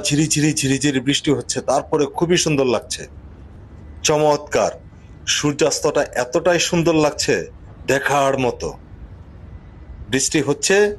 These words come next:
যার কারণে আরো সুন্দর লাগছে। এখানে সবকিছু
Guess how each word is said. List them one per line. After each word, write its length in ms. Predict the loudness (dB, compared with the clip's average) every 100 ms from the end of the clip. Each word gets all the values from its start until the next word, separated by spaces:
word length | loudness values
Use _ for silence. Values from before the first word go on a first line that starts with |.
| -2
যার 240 | 0 2
কারণে 320 | 2 2 2 0
আরো 220 | 0 2
সুন্দর 320 | 2 2 2 2
লাগছে। 420 | 0 -4 -8 -10 -12 -10 -10 -10 -14 -16 -20 -20 -20 -14 -4
এখানে 480 | -4 -2 0 2 2
সবকিছু 560 | 0 -2 -2 -2 0